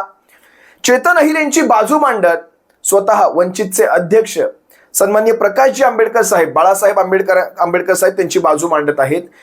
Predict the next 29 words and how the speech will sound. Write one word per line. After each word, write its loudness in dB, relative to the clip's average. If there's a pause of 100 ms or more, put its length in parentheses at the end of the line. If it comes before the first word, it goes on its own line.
(240)
या 4
सर्वांवर 2
उच्च -2
न्यायालयाने 2
जे 0
काही -2
ताशेरे 2
ओढलेले 2
आहेत 0 (420)
या 2
महाराष्ट्राच्या 0
निवडणूक 0
आयोगावर 0 (220)
आणि 0
केंद्राच्या 0
निवडणूक 2
आयोगावर, 0
या 0
दोघांवरही 0
जे -6
ताशेरे 0
ओढलेत 0
आणि -10
त्यांना 0
जी -4
काही -2
नोटीस -2
बजावलेली 0
आहे, 0